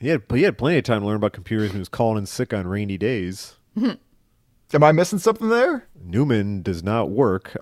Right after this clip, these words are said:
Speaker 1: when it
Speaker 3: Oh,
Speaker 1: rains.
Speaker 3: <laughs> yeah. It's
Speaker 1: Even
Speaker 3: part of the
Speaker 1: though
Speaker 3: oath.
Speaker 1: he's, even though, <laughs> yeah, even though he's a postal worker.
Speaker 3: Uh, Newman. Classic. Uh, so, uh, Punisher's like, "Well, I really didn't want to get involved with any water if I could avoid it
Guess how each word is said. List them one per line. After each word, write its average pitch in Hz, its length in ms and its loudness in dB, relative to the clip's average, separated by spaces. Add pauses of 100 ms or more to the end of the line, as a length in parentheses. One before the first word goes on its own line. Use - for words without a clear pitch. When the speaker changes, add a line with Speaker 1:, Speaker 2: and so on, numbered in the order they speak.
Speaker 1:
when 92 200 -4
it - 40 0
Speaker 3:
Oh, 254 960 0
Speaker 1:
rains. 285 140 -2 (100)
Speaker 3:
<laughs> - 120 -20
yeah. 214 80 2 (280)
It's 202 160 0
Speaker 1:
Even 95 60 -2
Speaker 3:
part 95 180 8
of 139 100 8
the 127 60 8
Speaker 1:
though 294 140 10
Speaker 3:
oath. - 60 6
Speaker 1:
he's, 113 200 0 (120)
even 127 300 0
though, 131 300 8
<laughs> - 20 6
yeah, 147 300 6
even 120 180 -2
though 131 80 2
he's 135 100 2
a 131 60 0
postal 127 380 2
worker. 98 460 -4 (640)
Speaker 3:
Uh, 127 1000 4
Newman. 110 540 -2 (240)
Classic. 110 440 2 (600)
Uh, 147 420 6
so, 196 420 4
uh, 156 360 6
Punisher's 170 480 0
like, 156 140 4
"Well, 147 160 6
I 147 60 10
really 196 240 4
didn't 143 200 2
want 139 160 4
to 127 40 0
get 127 100 0
involved 127 320 4
with 123 120 2
any 113 180 2
water 113 500 6
if 107 120 -4
I 113 100 4
could 110 120 -4
avoid 107 320 0
it 101 140 -6